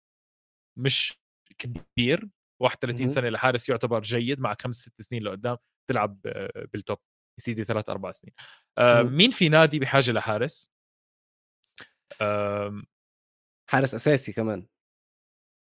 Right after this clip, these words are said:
Speaker 1: بدي أحكي إشي، يعني بعرف إنه عندهم حراس كتير،
Speaker 2: قول،
Speaker 1: آآ، بس
Speaker 2: قول.
Speaker 1: تشيلسي، آه، نادي عنده حارسين.
Speaker 2: فكرت فيه، لأن هم
Speaker 1: آمم،
Speaker 2: بيدوروا على حارس عامةً.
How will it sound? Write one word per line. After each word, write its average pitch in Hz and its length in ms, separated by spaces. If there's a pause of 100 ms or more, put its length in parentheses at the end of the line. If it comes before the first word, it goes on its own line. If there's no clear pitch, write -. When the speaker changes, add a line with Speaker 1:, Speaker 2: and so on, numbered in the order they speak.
Speaker 1:
بدي 151 280
أحكي 208 300
إشي، 202 180
يعني 131 200
بعرف 143 300
إنه 135 120
عندهم 127 220
حراس 117 400
كتير، 107 340
Speaker 2:
قول، 147 380
Speaker 1:
آآ، 107 40
بس 131 200
Speaker 2:
قول. 107 60
Speaker 1:
تشيلسي، 139 680
آه، 110 140
نادي 120 340
عنده 107 340
حارسين. 151 460
Speaker 2:
فكرت 175 140
فيه، 139 300 (420)
لأن 139 180
هم 185 240
Speaker 1:
آمم، 160 320
Speaker 2:
بيدوروا 185 80
على 135 160
حارس 143 320
عامةً. 113 380